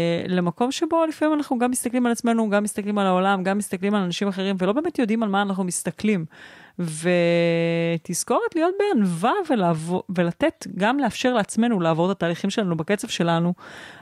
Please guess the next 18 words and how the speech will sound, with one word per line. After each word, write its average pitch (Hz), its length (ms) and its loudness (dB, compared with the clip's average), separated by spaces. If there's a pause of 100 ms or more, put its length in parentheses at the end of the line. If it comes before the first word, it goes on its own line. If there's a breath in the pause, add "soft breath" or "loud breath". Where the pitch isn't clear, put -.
(140)
אה, 170 260 0
ואם 190 240 2
המסע 196 360 0
שלנו 196 300 0
הוא 170 100 -2
מסע 190 260 0
של 190 160 0
מאוליב 196 640 0
לוונדר 180 680 2
וומן, 175 360 0
אז 165 220 -4
ללכת 190 380 0
הדרך 294 300 0
בקצב 247 400 -2
שלנו, 240 720 0 (140)
ותוך 170 520 0
כדי 240 200 2
שאנחנו 196 560 2